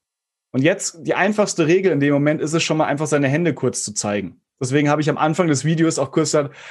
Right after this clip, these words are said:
„Hi, schön, dass ihr da seid oder dass ich da sein darf.“ Einfach, um unbewusst zu zeigen, ich bin keine Gefahr, ich habe keine Waffe.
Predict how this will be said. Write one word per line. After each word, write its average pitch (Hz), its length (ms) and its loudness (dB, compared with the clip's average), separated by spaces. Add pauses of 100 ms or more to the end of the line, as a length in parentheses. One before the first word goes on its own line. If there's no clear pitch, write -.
(120)
„Hi, 175 180 4
schön, 170 200 2
dass 151 140 2
ihr 147 80 4
da 143 200 4
seid 123 160 2
oder 123 120 4
dass 131 160 0
ich 147 100 -4
da 143 180 2
sein 127 200 2
darf.“ 92 320 -4 (400)
Einfach, 185 420 2
um 165 300 -2
unbewusst 202 580 2
zu 170 80 -12
zeigen, 170 340 0
ich - 180 -4
bin 185 160 2
keine 160 320 0
Gefahr, 160 360 0
ich 151 120 -4
habe 151 200 2
keine 139 300 0
Waffe. 135 360 -2